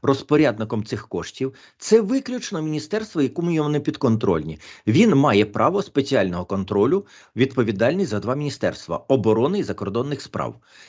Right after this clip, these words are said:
І то співвідповідальний разом з Верховною Радою. А на інші він взагалі не має до них жодного стосунку і права. Але він це взяв, наго оголосив. І уряд виконує під козирьок.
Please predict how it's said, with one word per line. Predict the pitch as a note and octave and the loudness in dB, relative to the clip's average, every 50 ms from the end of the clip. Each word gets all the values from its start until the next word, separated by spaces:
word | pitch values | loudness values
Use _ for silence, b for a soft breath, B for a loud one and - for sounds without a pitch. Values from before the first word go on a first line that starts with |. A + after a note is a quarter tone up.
| b b _ | b b _
І | F#2+ F#2 | 2 2
то | - - - F#2 | 4 2 0 0
співвідповідальний | - - - _ D3+ D3+ C3+ A#2+ G#2+ A#2 - A2 G2+ G#2 F#2 G#2+ C3 E3+ F#3+ F3 | 0 -4 -2 _ 2 2 4 2 -2 -2 -2 -2 -2 0 0 0 0 0 0 -2
разом | A2+ G2 A2+ C3 C#3+ A#2+ | -2 -2 -2 -4 -6 -6
з | A#2 | -6
Верховною | G2+ - - - G2 G#2 A2 B2 B2+ | -8 -6 -4 -4 -2 -2 0 0 0
Радою. | A2 D#2+ C2 B1 - A#1+ A#1+ - B B B B B B B B | -2 -2 -4 -6 -8 -10 -10 -12 B B B B B B B B
А | - C#3+ D#3 | 0 2 4
на | D#3+ F3+ | 4 2
інші | F#3 - - A3 C4 C4+ - - - C3+ | 2 2 0 0 0 0 -2 -2 -2 0
він | D#3+ G3 | 2 2
взагалі | F#3 - A3+ G3+ G#3 B3 C4+ C4 | 2 2 0 0 2 2 2 2
не | A3 D#3+ | 2 0
має | C#3 C#3+ B2 G2 G2+ | 0 0 -2 -2 0
до | G#2+ B2 | 0 0
них | B2+ A#2+ G#2+ | 0 -2 0
жодного | - D#3 F3 F3 D#3+ D3+ C3+ | 2 2 2 4 2 0 -2
стосунку | - - - - - D#3+ C#3+ - - C#3 | 0 -2 -4 0 0 0 0 4 4 4
і | B2 | 4
права. | B2 - - E2+ D2+ C#2 C#2+ - B B B B B B B B | 4 2 0 0 0 0 -2 -6 B B B B B B B B
Але | - C3+ D#3+ F#3 G#3 | 4 6 6 6 6
він | C#4 D#4+ - | 4 -2 -4
це | - - - A3+ A#3 A#3 _ _ _ | -8 -8 -6 -6 -8 -8 _ _ _
взяв, | - G2 G2+ F#2 G#2+ B2+ C#3 G3 G#3 _ _ _ b b b b b b b b b b | -18 -16 -14 -6 -4 -4 -4 -4 -6 _ _ _ b b b b b b b b b b
наго | - A#2 C3 C3+ C3 C3 D3+ F#3+ G#3 F#3 | -2 0 2 2 2 2 -2 -4 -2 -2
оголосив. | C#3+ B2+ D3+ D3+ D3 D3 - A2+ G#2+ | -2 -2 0 -2 -2 -4 -4 -4 -2
І | G#2 - | -2 -2
уряд | D#3 G#3+ C#4 C#4+ B3 D#3+ | 0 2 2 0 0 2
виконує | A#2 - - - G3+ A3+ A3+ A3 G3+ | 0 0 0 0 -2 0 0 0 -2
під | G#3 G3 - | -2 -6 0
козирьок. | - G3+ F3 E3 E3+ C3+ A2 F#2+ F2+ - | 2 2 2 2 2 2 2 2 0 -4